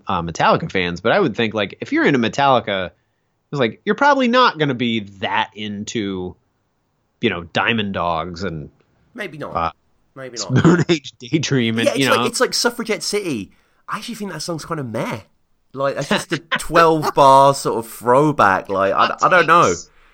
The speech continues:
Speaker 2: Like,
Speaker 1: Not even Rebel Rebel, though. You should, you should listen to Rebel Rebel.
Speaker 2: I know Rebel.
Speaker 1: That's
Speaker 2: I know
Speaker 1: the
Speaker 2: all the
Speaker 1: one.
Speaker 2: hits, and, you know, I, I'm,
Speaker 1: That's the
Speaker 2: I'm,
Speaker 1: one
Speaker 2: yeah,
Speaker 1: that
Speaker 2: I'm au fait with, like, the catalog and,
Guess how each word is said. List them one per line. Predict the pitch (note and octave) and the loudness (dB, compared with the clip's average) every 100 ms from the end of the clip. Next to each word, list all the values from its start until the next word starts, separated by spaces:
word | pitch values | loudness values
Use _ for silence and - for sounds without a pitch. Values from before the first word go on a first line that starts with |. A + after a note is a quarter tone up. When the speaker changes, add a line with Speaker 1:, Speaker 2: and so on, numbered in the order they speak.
| _ _ | _ _
Speaker 2:
Like, | G2 G2+ | -2 0
Speaker 1:
Not | A#3+ | 2
even | C#4 D#3+ | 2 4
Rebel | D3+ E3 C#3+ | 4 2 -2
Rebel, | B2+ B2+ C3 | -2 0 0
though. | B2 B2+ B2 - _ | 0 -2 -2 -4 _
You | A3 | -4
should, | G3 C#3 | -2 -2
you | C#3 A#3 | 0 0
should | F#3 C#3+ | 2 0
listen | C#3 C3 | -2 -2
to | G#2+ | -4
Rebel | G2+ F2+ | -6 -6
Rebel. | E2 - | -8 6
Speaker 2:
I | C4+ | 10
know | D#4+ D4 | 10 10
Rebel. | C4 - | 8 8
Speaker 1:
That's | G#3+ | 6
Speaker 2:
I | |
know | C4+ | 4
Speaker 1:
the | C#4+ | 4
Speaker 2:
all | |
the | F#3+ | 2
Speaker 1:
one. | G#3+ | 0
Speaker 2:
hits, | G#3 - F3+ | -4 -6 -6
and, | D3+ C#3+ C#3 | -2 -2 -4
you | D3+ | -2
know, | C#3+ A2+ | 0 0
I, | B2+ | -2
I'm, | |
Speaker 1:
That's | C#3 C#3+ F3+ | -4 -2 0
the | G3 | 0
Speaker 2:
I'm, | D#3 | -4
Speaker 1:
one | C3 | -8
Speaker 2:
yeah, | D3 B2 | -4 -4
Speaker 1:
that | F2+ | -2
Speaker 2:
I'm | C3+ | -4
au | C3+ D#3 | -2 -4
fait | - C#3 C#3 | -2 -2 -2
with, | C3 | -2
like, | B2 | -4
the | A#2 | -4
catalog | A2+ G#2+ A#2 | -6 -4 -4
and, | B2+ B2+ | -6 -10